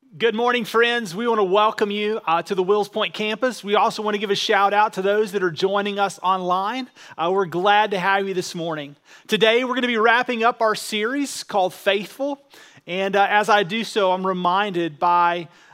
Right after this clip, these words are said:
uh, the story of Jim and Elizabeth Elliott. Uh, the Elliots, uh, met while they were at Wheaton College. Uh, later, Jim, uh, Elliott would have a heart and a desire to go to Ecuador and to reach the unreached people,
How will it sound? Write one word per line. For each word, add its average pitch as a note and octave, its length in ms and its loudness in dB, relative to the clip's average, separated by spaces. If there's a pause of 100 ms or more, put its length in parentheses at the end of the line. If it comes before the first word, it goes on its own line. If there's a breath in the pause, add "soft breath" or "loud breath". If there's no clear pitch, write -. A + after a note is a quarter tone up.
(120)
uh, D#3+ 140 -2
the F3 120 0
story G3+ 540 0
of E3+ 220 -2
Jim F#3 640 -6 (160)
and E3+ 260 -4
Elizabeth E3+ 540 -2
Elliott. D#3+ 640 -4 (380 soft breath)
Uh, D#3 160 -2
the F3 200 2
Elliots, G#3 580 0
uh, D#3+ 160 0
met F3 380 -2
while E3+ 160 2
they F#3 120 -2
were F3+ 160 0
at E3+ 160 -4
Wheaton F3+ 420 -8
College. G3+ 760 -2 (100)
Uh, C#3+ 300 -4
later, F#3 380 0
Jim, G3+ 580 -2
uh, E3+ 320 -6
Elliott F#3 340 0
would E3+ 240 -2 (200 loud breath)
have F#3+ 160 2
a F#3 80 2
heart G#3+ 400 0
and G#3 80 -4
a G3 80 -2
desire E3+ 640 0
to E3 200 -8
go F#3 240 0
to F3+ 160 -4
Ecuador D#3 580 -6
and D#3 140 -6
to D#3+ 80 -8
reach F#3 540 -6
the F3 140 -6
unreached G3 520 -6
people, F3 500 -8